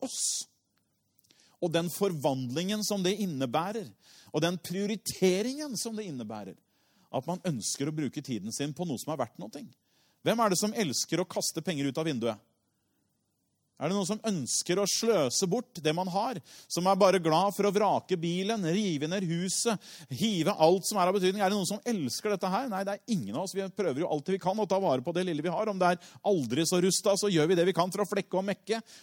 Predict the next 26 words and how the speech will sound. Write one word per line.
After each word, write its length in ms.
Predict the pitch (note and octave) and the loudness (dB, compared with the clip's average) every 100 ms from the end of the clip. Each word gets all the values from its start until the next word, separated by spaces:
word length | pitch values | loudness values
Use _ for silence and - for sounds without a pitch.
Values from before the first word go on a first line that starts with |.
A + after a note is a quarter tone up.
| - | -2
for 160 | F3+ | 0
at 120 | F3+ F3+ | 2 0
det 100 | F3 | 2
skal 160 | F#3+ | 2
holde 380 | G3 D#3 D3 F#3+ | 2 2 2 2
litt 220 | G3+ G#3 | 2 0
til. 220 | C4 C#4 C#3+ - _ _ _ _ _ _ _ _ _ _ _ | -6 -6 -8 -16 _ _ _ _ _ _ _ _ _ _ _
Men 140 | D3+ G3+ | -4 2
Bibelen 300 | F3 F3 C#4 | 2 2 0
sier 300 | C4+ B3 F#3 | 0 2 2
veldig 180 | G#3 F3+ F3 | 4 2 0
tydelig 380 | A3 C3+ G#2+ F3 - - D3+ | -2 -2 -2 -4 -6 -16 -2
at 140 | G3 - - | -2 -2 0
alt 220 | F3 A#3+ | 2 2
det 80 | G3 F#3+ | 0 0
rundt 160 | C#3 E3+ | -2 -4
omkring 220 | D3 C3 | -4 -2
oss, 140 | E3+ E3+ | 0 0
det 60 | E3 | 0
kommer 240 | C3+ A#2 | -2 -2
til 80 | C#3+ | -6
å 60 | |
få 80 | E3+ | -4
gå. 140 | E3+ F#3+ C#3 _ _ _ _ _ _ _ _ - | -4 -4 -8 _ _ _ _ _ _ _ _ -6
Og 140 | |
da 80 | D#3 | 0